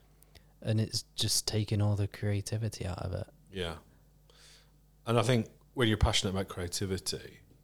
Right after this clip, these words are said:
Speaker 2: that hurts.
Speaker 1: Yeah,
Speaker 2: That
Speaker 1: because someone could stick that up on Instagram Reels
Speaker 2: Mm-hmm.
Speaker 1: and get thousands and thousands of views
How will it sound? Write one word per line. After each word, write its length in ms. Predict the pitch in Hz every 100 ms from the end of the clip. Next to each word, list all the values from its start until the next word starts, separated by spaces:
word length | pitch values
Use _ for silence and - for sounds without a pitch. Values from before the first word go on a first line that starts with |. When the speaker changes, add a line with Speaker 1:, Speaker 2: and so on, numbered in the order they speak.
| _ _ _
Speaker 2:
that 140 | 104 -
hurts. 800 | - 87 78 - - - - -
Speaker 1:
Yeah, 180 | 131 120
Speaker 2:
That 120 | 90
Speaker 1:
because 340 | 117 139 123
someone 340 | - 175 160 123
could 140 | 113
stick 340 | - - 139
that 140 | 127 135
up 240 | 127 -
on 100 | 107
Instagram 540 | 110 135 - 123 123 120
Reels 480 | 107 87 95 107
Speaker 2:
Mm-hmm. 180 | 90 104 95 -
Speaker 1:
and 140 | 113
get 300 | 113 110 - - _
thousands 440 | 165 190 185 151 147
and 100 | 139
thousands 380 | 160 147 135
of 100 | 127
views 580 | 113 135 101 95 110 -